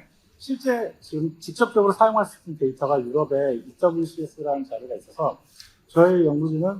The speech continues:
우선 유럽과 직접적으로 비교를 하려고 했습니다. 그래서 이 직접적인 비교를 통해서 우리나라의 근무 환경의 수준을 좀 파악해보고, 이를 기반으로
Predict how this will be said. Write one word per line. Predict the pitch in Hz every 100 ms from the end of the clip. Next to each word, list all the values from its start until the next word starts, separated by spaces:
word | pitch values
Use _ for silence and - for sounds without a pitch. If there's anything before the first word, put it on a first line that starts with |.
| 139
우선 | 135 165 165 - 135
유럽과 | 151 185 185 175 -
직접적으로 | - - 190 - 175 170
비교를 | 156 131 143 139
하려고 | 165 151
했습니다. | 147 139 113 92 - _ _ _
그래서 | 165 170
이 | 165
직접적인 | 170 160 226 226 214 185
비교를 | 147 170 165
통해서 | 160 190 175 190 202 139
우리나라의 | 151 175 165 156 -
근무 | 170 190 190 175
환경의 | 185 180 175 160
수준을 | - 175 165 160
좀 | 143
파악해보고, | - 190 196 143 127 214 - _ - - _
이를 | 165 214 208
기반으로 | 160 156 156 156 220